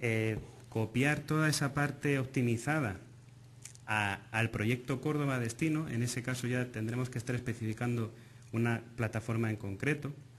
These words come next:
Y por último, haremos el pa-, el comando, eh, de empaquetado, que es native punto package. Ese que tambi-, en ese también vamos a tener que especificar la, la plataforma destino.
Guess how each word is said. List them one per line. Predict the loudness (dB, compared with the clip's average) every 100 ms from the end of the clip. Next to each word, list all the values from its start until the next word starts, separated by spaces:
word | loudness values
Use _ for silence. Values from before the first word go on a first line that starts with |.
| -16 -16 -14 -16 0
Y | 2
por | 4 4
último, | 4 4 6 4 -2 -10 -20 -20 -8
haremos | 0 4 4 4
el | 0 0
pa-, | 0 2
el | 2 0 -2
comando, | 0 4 4 4 2 -2 -6
eh, | -4 -2 -2 -4 -6 -4 -4 -2
de | -4
empaquetado, | -2 -4 -4 -6 -8 -10 -16 -20 -20 -10
que | -6
es | -2
native | -2 0 0 0
punto | 2 2 0 -2 -6 -4
package. | -4 -4 -12 -12 -12 -16 -16 -16 -18 -18 2
Ese | 6 8 6 6
que | 4 4 2 0
tambi-, | 4 4 4
en | 4 6
ese | 6 4
también | 2 4 4
vamos | 4
a | 2
tener | 2 0
que | 2 2 4 4 2 0 -2 -4
especificar | -2 -2 -2 -2 -2 0 0 0
la, | 0 0 -2 -4 -4
la | -4
plataforma | -2 -2 -4 -2 -2 -2
destino. | -6 -10